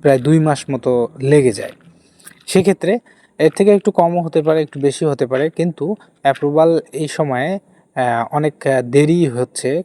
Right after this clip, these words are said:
কারণ, আহ, যাদের ভিসা হচ্ছে তাদের, তাদের কিন্তু অ্যাপ্রুভাল আসছে, তবে একটু দেরি হচ্ছে। দেরি হওয়ার কারণটা হচ্ছে যে, আহ, বিগত দিনে অনেক ওয়ার্ক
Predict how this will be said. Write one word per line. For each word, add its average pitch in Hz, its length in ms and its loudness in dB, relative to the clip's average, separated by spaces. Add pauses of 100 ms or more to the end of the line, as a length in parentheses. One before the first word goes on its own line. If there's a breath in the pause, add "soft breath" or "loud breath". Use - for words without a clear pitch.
কারণ, 143 360 0
আহ, 139 200 -4
যাদের 156 260 2
ভিসা 147 380 0
হচ্ছে 160 300 -2
তাদের, 165 280 0
তাদের 156 300 0
কিন্তু 160 200 -4
অ্যাপ্রুভাল 156 460 0 (100)
আসছে, 156 460 -4 (360 soft breath)
তবে 165 180 2
একটু 156 220 -4
দেরি 139 220 4
হচ্ছে। 139 400 -4 (760)
দেরি 139 300 0
হওয়ার 170 220 2
কারণটা 151 400 0
হচ্ছে 156 400 -2
যে, 143 300 0 (440 soft breath)
আহ, 117 200 0
বিগত 131 540 -2
দিনে 143 380 0
অনেক 151 400 0 (180)
ওয়ার্ক 131 320 0